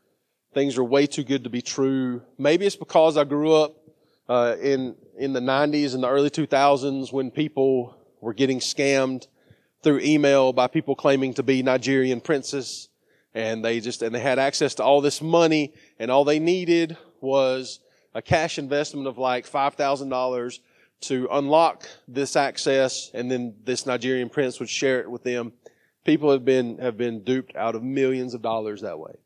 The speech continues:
Even now, today, there are call centers in foreign lands who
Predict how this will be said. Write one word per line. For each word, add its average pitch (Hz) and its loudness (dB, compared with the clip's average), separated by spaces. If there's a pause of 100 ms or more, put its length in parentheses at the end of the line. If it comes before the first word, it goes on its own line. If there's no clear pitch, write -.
(340)
Even 160 2
now, 156 2
today, 123 0 (320)
there 123 0
are 113 0 (480)
call 143 4
centers 135 -4
in 113 -8
foreign 131 0
lands 127 0
who 120 -4